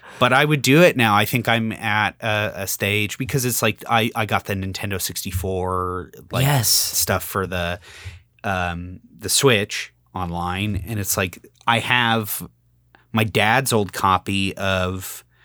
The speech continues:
Speaker 1: Ocarina of Time,
Speaker 2: Oh.
Speaker 1: which I've only ever started. I've,
Speaker 2: Yeah.
Speaker 1: I've gotten maybe an hour and a half into it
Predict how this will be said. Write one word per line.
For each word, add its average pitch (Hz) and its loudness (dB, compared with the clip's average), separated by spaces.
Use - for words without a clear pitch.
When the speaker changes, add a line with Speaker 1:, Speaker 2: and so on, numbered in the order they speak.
Speaker 1:
Ocarina 98 2
of - -8
Time, 98 2
Speaker 2:
Oh. 202 2
Speaker 1:
which 107 4
I've 101 2
only 123 4
ever 104 2
started. 69 0
I've, 104 0
Speaker 2:
Yeah. 117 0
Speaker 1:
I've 117 2
gotten 110 2
maybe 98 -2
an 95 -4
hour 104 4
and 92 -2
a - -4
half 90 -4
into 92 -6
it 85 -4